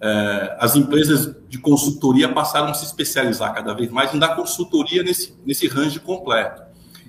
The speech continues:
E ne-, e nesse, nessa esteira é que esse mercado veio pro Brasil com a profissionalização,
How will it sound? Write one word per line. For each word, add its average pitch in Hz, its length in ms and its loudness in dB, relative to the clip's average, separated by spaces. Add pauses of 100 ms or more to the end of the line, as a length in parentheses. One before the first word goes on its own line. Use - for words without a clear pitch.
E 107 100 2
ne-, 127 220 4
e 135 40 4
nesse, 147 440 6
nessa 135 260 6
esteira 151 840 2
é 127 60 -4
que 147 100 -4
esse 143 160 -2
mercado 107 480 2
veio 113 200 2
pro 110 80 -10
Brasil 113 420 -2
com 123 80 -6
a - 100 -6
profissionalização, 113 1120 0